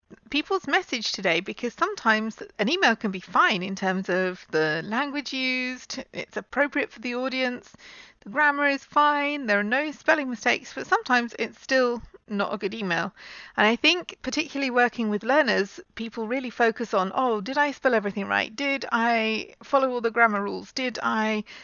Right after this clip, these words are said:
make sure that everything makes sense?" And of course, all these things are really important. However, um,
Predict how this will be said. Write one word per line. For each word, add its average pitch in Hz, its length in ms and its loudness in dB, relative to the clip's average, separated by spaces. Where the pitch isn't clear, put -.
make 214 220 0
sure 226 280 2
that 202 140 0
everything 214 360 -4
makes 196 240 -6
sense?" 262 300 0
And 208 80 -4
of 202 100 -12
course, 277 280 -4
all 240 160 -6
these 226 160 -8
things 208 220 -2
are 220 40 -2
really 202 260 -4
important. 202 580 -4
However, 254 560 2
um, 220 440 2